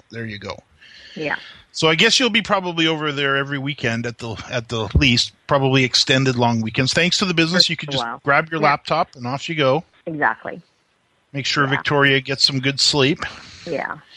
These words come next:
Speaker 2: Fortunately, at the hospital, I didn't have good internet, and I had to go far to get it,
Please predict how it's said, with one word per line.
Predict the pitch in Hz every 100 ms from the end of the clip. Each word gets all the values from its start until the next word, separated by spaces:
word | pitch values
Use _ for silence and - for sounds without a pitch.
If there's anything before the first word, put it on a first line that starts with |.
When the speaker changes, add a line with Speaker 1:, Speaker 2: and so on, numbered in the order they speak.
| 220
Speaker 2:
Fortunately, | - 254 269 233 208
at |
the | 196
hospital, | 190 190 - 185
I | 160
didn't | 156 233
have | 185 175 156
good | 175 151
internet, | 156 147 143 139
and | -
I | 147
had | 175 160
to |
go | 151 147
far | - 170 180
to | 175 170
get | 156 156
it, | 214